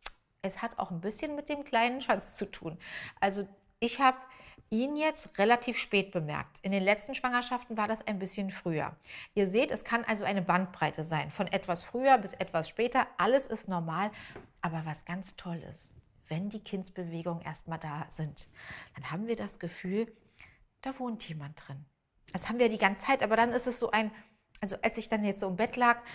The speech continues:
und ich habe mich dann jetzt gestern Nacht richtig drauf gefreut, weil ich ja schon wusste, na hoffentlich klopft's jetzt, klopft's jetzt wieder an.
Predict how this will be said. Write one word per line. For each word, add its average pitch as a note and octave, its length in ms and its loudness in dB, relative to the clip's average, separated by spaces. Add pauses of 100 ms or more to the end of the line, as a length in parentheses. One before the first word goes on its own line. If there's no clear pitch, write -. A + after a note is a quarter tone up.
(140)
und - 60 -8
ich G3 100 -2
habe G#3 140 -4
mich G3+ 100 -4
dann G3+ 160 -2
jetzt F#3+ 160 -4 (220)
gestern A3+ 380 4
Nacht A3 180 0
richtig A#3 360 2
drauf G3 260 2
gefreut, G#3 580 4
weil F3+ 100 6
ich F3+ 80 0
ja G3 80 4
schon F#3+ 240 -4
wusste, A3+ 320 2
na F#3+ 140 -6
hoffentlich G#3 400 -6
klopft's A3 340 2
jetzt, - 320 -8
klopft's - 460 0
jetzt G3+ 240 -2
wieder A3+ 320 2
an. G#3 280 2